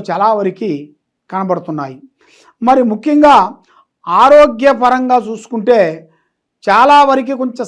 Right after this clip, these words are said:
సమస్యలు కొంచెం ఎదురయ్యే మార్గాలు కొన్ని కనబడుతున్నాయి. ఆరోగ్య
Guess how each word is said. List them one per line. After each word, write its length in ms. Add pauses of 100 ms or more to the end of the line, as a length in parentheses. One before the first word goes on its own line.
(100)
సమస్యలు 520
కొంచెం 200 (100)
ఎదురయ్యే 340 (100)
మార్గాలు 540
కొన్ని 200
కనబడుతున్నాయి. 580 (800)
ఆరోగ్య 500